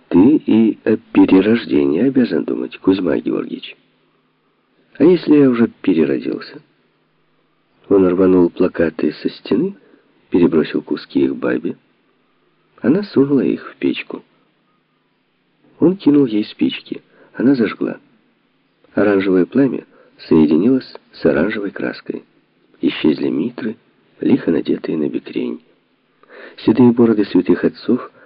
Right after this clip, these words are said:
кровавые носы, густотелые ангелы, кружки монет, сыплющиеся из рук монахов. Мне стало слегка грустно. Черпанов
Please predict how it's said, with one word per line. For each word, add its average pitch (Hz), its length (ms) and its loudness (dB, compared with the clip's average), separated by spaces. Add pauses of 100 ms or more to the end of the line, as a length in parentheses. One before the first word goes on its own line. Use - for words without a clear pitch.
(140)
кровавые 69 480 0
носы, - 420 -6 (360)
густотелые 67 640 -4
ангелы, 76 500 -8 (480)
кружки - 480 -2
монет, 82 440 -2 (360)
сыплющиеся 80 840 -2
из 69 180 -2
рук 67 220 -4
монахов. - 600 -8 (1500)
Мне 113 240 2
стало 156 340 2
слегка - 420 -2
грустно. - 520 -8 (1000)
Черпанов 160 640 -2